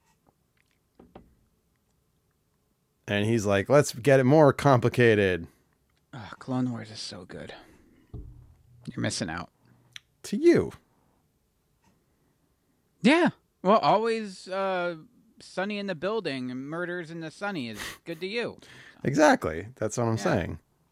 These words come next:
Speaker 1: To
Speaker 2: Oh,
Speaker 1: me, it's
Speaker 2: okay.
Speaker 1: just exhausting, and I like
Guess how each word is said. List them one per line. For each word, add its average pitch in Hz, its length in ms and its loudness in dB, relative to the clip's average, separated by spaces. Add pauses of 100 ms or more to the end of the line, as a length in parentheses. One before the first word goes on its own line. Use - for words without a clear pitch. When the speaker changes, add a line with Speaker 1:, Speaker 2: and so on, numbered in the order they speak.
Speaker 1:
To 117 100 -6
Speaker 2:
Oh, - 20 -2
Speaker 1:
me, 135 220 4
it's 131 180 2
Speaker 2:
okay. - 80 -8
Speaker 1:
just - 320 -2 (400)
exhausting, 120 800 -2
and 87 340 -8 (380)
I 104 160 -2
like 110 340 -2